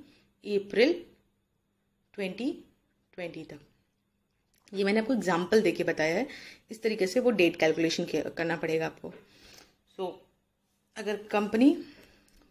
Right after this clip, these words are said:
पब्लिक, लिस्टेड कंपनी पब्लिक इशू लेके आती है या अनलिस्टेड कंपनी जो है प्राइवेट प्लेसमेंट करती है, तो उन पे लायबिलिटी है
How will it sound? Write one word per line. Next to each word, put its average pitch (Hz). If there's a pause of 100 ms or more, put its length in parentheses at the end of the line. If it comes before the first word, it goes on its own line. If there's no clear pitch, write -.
पब्लिक, 190
लिस्टेड 202
कंपनी 214
पब्लिक 196
इशू 226
लेके 202
आती 185
है 220 (540)
या 214 (140)
अनलिस्टेड 240
कंपनी 185 (340)
जो 175
है 208 (680)
प्राइवेट 226
प्लेसमेंट 180
करती 170
है, 240
तो 185
उन 185
पे 233
लायबिलिटी 165
है 220